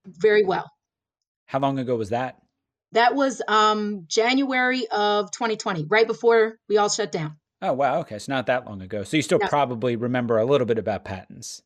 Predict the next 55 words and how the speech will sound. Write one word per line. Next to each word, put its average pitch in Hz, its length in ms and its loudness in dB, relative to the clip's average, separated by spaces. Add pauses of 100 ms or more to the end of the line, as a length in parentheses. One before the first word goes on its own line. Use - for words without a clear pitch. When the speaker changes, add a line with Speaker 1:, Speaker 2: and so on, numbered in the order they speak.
(460)
Speaker 1:
Yeah, 277 120 2 (160)
I 226 120 4
do. 302 260 0
We're 220 160 4
actually, 220 320 -4
we're 220 80 0
still 240 260 -4
working 240 300 -4
on 196 120 -4
some 185 200 -10
things. 165 280 -8
So 180 120 -6
yeah, 175 280 -2
absolutely. 190 580 -6
Speaker 2:
Okay. 151 80 -12 (420)
Speaker 1:
A - 20 4
lot 240 120 4
Speaker 2:
It's 240 100 -2
Speaker 1:
more 262 100 4
Speaker 2:
just 262 160 2
Speaker 1:
interesting 247 280 -6
than 220 120 -2
I 202 60 -4
thought. - 260 0 (400)
Speaker 2:
Yeah, 139 220 4
it's 151 220 -4
interesting 165 380 -4
in 131 120 -6
the 127 60 -4
law 135 260 0
how 120 100 -6
you 120 100 -6
kind 120 140 -6
of 110 60 -8
become 113 180 -6
an 120 80 -4
expert 120 340 -4
for - 140 -12
three 123 280 -6
weeks 117 280 -4
on 107 100 -6
something 110 420 -6
and 113 100 -2
then 113 80 0
you 233 40 4
Speaker 1:
Right. 220 120 4
Speaker 2:
have 107 100 0
to 110 180 0 (320)
delete 135 360 0
all 123 180 2
of 110 80 -2
that 113 160 -2
knowledge. 113 580 -8 (240)
Speaker 1:
<laughs> - 220 -16
Right. 180 400 -2